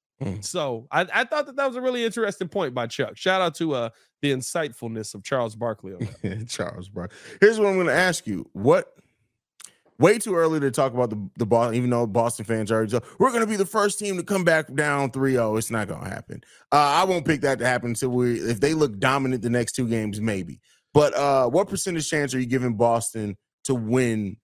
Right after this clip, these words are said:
Speaker 1: Game five in, on their home court?
Speaker 2: I give them Game five.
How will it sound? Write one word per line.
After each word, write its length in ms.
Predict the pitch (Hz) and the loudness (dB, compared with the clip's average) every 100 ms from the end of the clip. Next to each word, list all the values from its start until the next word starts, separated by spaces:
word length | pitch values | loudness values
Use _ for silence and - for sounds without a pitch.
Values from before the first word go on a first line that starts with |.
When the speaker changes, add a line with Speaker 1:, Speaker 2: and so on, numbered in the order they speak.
| _ | _
Speaker 1:
Game 280 | 113 113 104 | -2 0 0
five 440 | 110 95 90 90 | 0 0 -2 -4
in, 140 | 98 98 - | -4 -4 -2
on 180 | 104 101 | -2 -2
their 200 | 98 92 | -2 -4
home 220 | 90 85 | -6 -8
court? 260 | - 82 - _ _ | -10 -12 -14 _ _
Speaker 2:
I 140 | 254 311 | 0 0
give 140 | 262 | -2
them 100 | 135 | -2
Game 160 | 123 117 | -4 -4
five. 280 | 127 113 | -6 -8